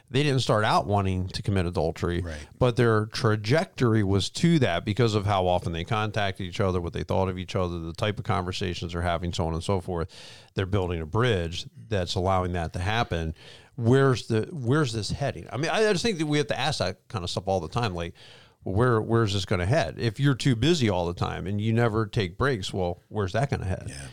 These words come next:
Speaker 1: Is it gonna head to a nervous breakdown? Is it gonna, I don't even, they even talk about that anymore today. People have nervous breakdowns. I don't even know, but
Speaker 2: They named it something
Speaker 1: is
Speaker 2: else.
Speaker 1: it, is it gonna head, <laughs> maybe depression they call it just. What, what's it gonna head to? You know, that you quit, that you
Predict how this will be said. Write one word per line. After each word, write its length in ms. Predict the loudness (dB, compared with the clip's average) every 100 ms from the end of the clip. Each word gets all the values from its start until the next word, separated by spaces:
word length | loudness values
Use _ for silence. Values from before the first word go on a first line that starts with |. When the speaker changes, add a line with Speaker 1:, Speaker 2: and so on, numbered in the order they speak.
| -6
Speaker 1:
Is 140 | 0
it 20 | 2
gonna 120 | 2
head 180 | 0 2
to 60 |
a 40 | 2
nervous 320 | 2 0 -2
breakdown? 540 | -2 -2 0 2 2
Is 100 | 2
it 60 | 0
gonna, 260 | 0 0
I 40 | 2
don't 160 | 2
even, 120 | 2 0
they 160 | -2
even 160 | -2 -4
talk 220 | -6 -4
about 180 | -4 -2
that 160 | -2
anymore 320 | -4 -4 -4 -6
today. 320 | -4 -4 -4
People 240 | -4 -4
have 100 | -4 -2
nervous 260 | -4 -4
breakdowns. 380 | -4 -4 -2 -2
I 60 | -2
don't 100 | -2
even 160 | -2
know, 120 | -4
but 180 | -6 -8
Speaker 2:
They 280 | -8 -8 0
named 240 | 0 0
it 100 | -2
something 240 | -6 -8 -2
Speaker 1:
is 220 | 2 4
Speaker 2:
else. 140 | 4 4
Speaker 1:
it, 60 |
is 200 | 2 2
it 220 | 4 2 4
gonna 360 | 4 4 6
head, 560 | 6 6 4 4 0 -2
<laughs> 60 | 0
maybe 220 | 2 2
depression 500 | -2 0 0 -2 -6
they 220 | -8 -8
call 260 | -6 -4 -4
it 60 | -4
just. 180 | -6 -8 -14 -2
What, 180 | 4 6
what's 220 | 6 4
it 20 |
gonna 160 | 4 2
head 220 | 2 2
to? 340 | 0 -2 -2 -6
You 120 | -2 2
know, 260 | 4 2
that 340 | 2 2 0 -2
you 140 | -6
quit, 560 | -2 2 4 4 0 0
that 240 | -2 -2
you 520 | -2 0 0 0 -2